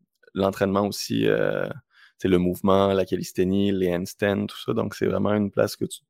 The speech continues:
t'as, t'as la chance de rencontrer des personnes aussi qui te, qui sont inspirantes, là. C'est vraiment génial.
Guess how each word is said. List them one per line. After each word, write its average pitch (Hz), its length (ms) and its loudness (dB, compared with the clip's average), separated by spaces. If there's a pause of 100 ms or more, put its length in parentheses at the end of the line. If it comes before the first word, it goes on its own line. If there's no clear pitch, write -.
(440)
t'as, 107 140 2 (260)
t'as 104 80 6
la 98 120 6
chance 104 300 0
de 101 60 4
rencontrer 101 400 -2
des 104 100 2
personnes 104 340 0
aussi 107 240 -6
qui - 180 -12
te, - 100 -4
qui - 800 -10
sont 104 100 2
inspirantes, 101 460 -2
là. 123 80 -6
C'est - 120 -8
vraiment 104 280 -2
génial. 104 320 -6